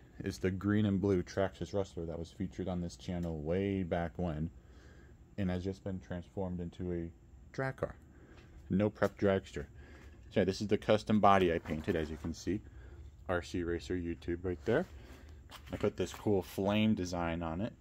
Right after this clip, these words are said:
And this flame isn't, um, a sticker. It's actually, it's painted. Like, it's paint-, you can kind of see a little bit of underspray, uh, with the black,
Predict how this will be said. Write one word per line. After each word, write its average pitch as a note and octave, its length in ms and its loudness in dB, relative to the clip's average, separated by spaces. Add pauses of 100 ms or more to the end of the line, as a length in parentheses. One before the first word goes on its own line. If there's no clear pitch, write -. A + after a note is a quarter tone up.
(880)
And A2 100 4
this A2 100 4
flame B2 380 6
isn't, A2+ 420 4
um, F2+ 340 0 (120)
a F2+ 80 -2
sticker. - 460 -2
It's E2+ 160 -4
actually, E2+ 420 2 (880)
it's - 140 -4
painted. - 440 -6 (2750)
Like, D#2+ 100 -6
it's D#2+ 140 -6
paint-, F2 200 -6
you F2 100 -4
can - 100 -12 (160)
kind G#2 180 6
of F#2 80 0
see - 140 -2
a F#2 40 2
little F2 220 0
bit D#2+ 140 0
of D2+ 80 -2
underspray, D2+ 680 -4 (260)
uh, E2+ 80 -4
with D#2 160 -6
the - 60 -8
black, D#2+ 380 -2